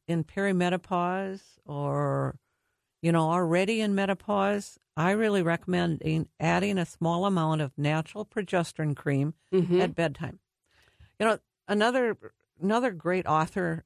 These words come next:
Speaker 1: Doctor Lee,
Speaker 2: Mm-hmm.
Speaker 1: he's a well-known expert on menopause, basically.
Speaker 2: Yes.
Speaker 1: He believed that low progesterone was one of the primary causes of bone loss in menopause.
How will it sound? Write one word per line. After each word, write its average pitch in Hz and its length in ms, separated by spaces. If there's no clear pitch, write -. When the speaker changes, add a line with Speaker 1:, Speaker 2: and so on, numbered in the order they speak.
Speaker 1:
Doctor 170 380
Lee, 170 460
Speaker 2:
Mm-hmm. 190 420
Speaker 1:
he's 170 200
a 165 60
well-known 185 640
expert 151 580
on 143 540
menopause, 139 520
basically. - 600
Speaker 2:
Yes. - 240
Speaker 1:
He 240 180
believed 190 420
that 156 160
low 170 240
progesterone 165 680
was 147 220
one 156 160
of 151 100
the 135 80
primary 202 540
causes 156 540
of 143 100
bone 151 300
loss 131 320
in 160 120
menopause. - 600